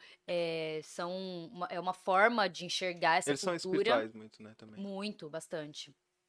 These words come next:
Speaker 1: É bem voltado pra isso. Toda a história, né, é, é bem voltada pra isso, pra, não digo nem a religião em si, mas, tipo, é bem espiritualizado. E aí, enfim, essa é a astrologia deles. É uma forma, é um pouco diferente.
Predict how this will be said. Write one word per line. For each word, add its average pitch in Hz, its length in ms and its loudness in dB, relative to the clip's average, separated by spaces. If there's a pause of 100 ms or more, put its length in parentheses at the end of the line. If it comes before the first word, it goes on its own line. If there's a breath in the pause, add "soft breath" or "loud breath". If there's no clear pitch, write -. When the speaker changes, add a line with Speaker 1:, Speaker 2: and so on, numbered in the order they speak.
(420)
Speaker 1:
É 175 60 -14
bem 185 200 0
voltado 180 380 0
pra 170 120 -2
isso. 147 300 -8
Toda 170 460 -2 (360 soft breath)
a 151 80 -4
história, 151 600 -4 (120)
né, 156 440 -8
é, 151 240 -8
é 160 40 -8
bem 156 160 -8
voltada 156 380 -8
pra 160 160 -8
isso, 147 240 -12
pra, 143 400 -12 (720 soft breath)
não 247 60 -10
digo 247 160 -6
nem 247 100 -2
a 269 60 0
religião 269 520 -2
em 269 60 -2
si, 190 300 -10
mas, 160 260 -6
tipo, - 140 -8
é 160 40 -8
bem 180 180 -2
espiritualizado. 190 960 -4 (320)
E 262 80 -2
aí, 294 320 0
enfim, 254 280 -8
essa 196 180 -4
é 247 60 0
a - 20 2
astrologia 247 540 -2
deles. 220 480 -2
É 151 80 -6
uma 185 140 -8
forma, 196 480 2
é 196 100 -4
um 202 80 -8
pouco 233 220 -8
diferente. 247 720 -6